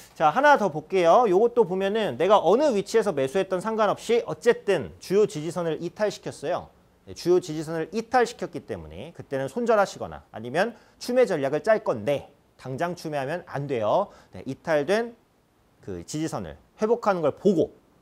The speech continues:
그때 가서 추매를 하셔야 됩니다. 근데 바로 회복했어요. 요거는 다행히, 그죠? 여기서 깨져서 계속 내려갈까 하다가 양봉 띄우고, 오, 회복을 했네요. 그럼 이 위치에서 추매를 하시면 된다는 겁니다. 추매 이후의 성과를 보면요. 다시 한번 올라갔죠.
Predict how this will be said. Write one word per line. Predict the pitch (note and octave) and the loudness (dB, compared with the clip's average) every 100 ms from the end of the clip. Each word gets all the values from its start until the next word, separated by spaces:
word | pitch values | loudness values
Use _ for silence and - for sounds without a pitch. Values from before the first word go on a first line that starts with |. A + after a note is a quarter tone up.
| _ | _
그때 | C3 D3 | -8 -4
가서 | C3+ A#2 F3+ A3 - | -4 -4 0 0 0
추매를 | - D3+ C3+ D3+ G3 | -16 -10 -4 -4 -4
하셔야 | - D3+ - | -12 -14 -10
됩니다. | G#2+ D#2 D2+ - _ _ _ - | -10 -10 -18 -20 _ _ _ -8
근데 | F3 | -8
바로 | - G#3+ C#4+ C#4 | 2 4 8 6
회복했어요. | D4 C4 D#4 - D4+ | 6 2 -4 0 2
요거는 | F3+ C#3 B2 | 2 0 -4
다행히, | G#2 A#2+ A#2 F2 | -6 -8 -8 -8
그죠? | F#2+ A3 - _ - | -10 -12 -14 _ -6
여기서 | D3 E3+ | -2 0
깨져서 | F3+ C#4 C4+ B3+ | 6 6 6 4
계속 | C4 C4+ | 2 2
내려갈까 | A3+ E3+ G#3 G3+ C4+ | 2 4 4 4 2
하다가 | A#3 G#3 G3+ G3+ | 2 2 4 4
양봉 | D#3 D#3 G3 | 2 0 -2
띄우고, | F#3 F#3+ F3+ B3 C4 - - - | 0 2 4 4 2 -6 -20 -10
오, | A#2+ G#2 | -6 -4
회복을 | F3+ F#3 E3 | -4 -2 -2
했네요. | F3 D#3 D2+ - - | -4 -10 -14 -20 -18
그럼 | G2+ | -8
이 | A#2 E3+ | -6 -4
위치에서 | E3 E3 C3+ F#3+ A#3 - | -6 -6 0 2 2 -6
추매를 | - G#3 G3 F#3 | -12 -4 -2 -2
하시면 | D3+ C#3+ G3 A#3 _ _ | -4 -4 -6 -6 _ _
된다는 | - A2+ E2 | -12 -12 -12
겁니다. | D2+ _ _ _ _ - | -18 _ _ _ _ -16
추매 | - A3 A3+ - | -6 -2 -2 -2
이후의 | D#3 E3 D#3+ | -2 0 -2
성과를 | G3 F#3 | -2 -2
보면요. | D3 A#2+ A#2+ G3+ - _ _ _ _ | -2 -6 -4 -6 -6 _ _ _ _
다시 | G2+ - | -16 -10
한번 | G#2 B2+ F3+ | -4 -4 -4
올라갔죠. | G2+ G2+ G#2+ D#2+ - D#3 | -6 -6 -6 -8 -12 -12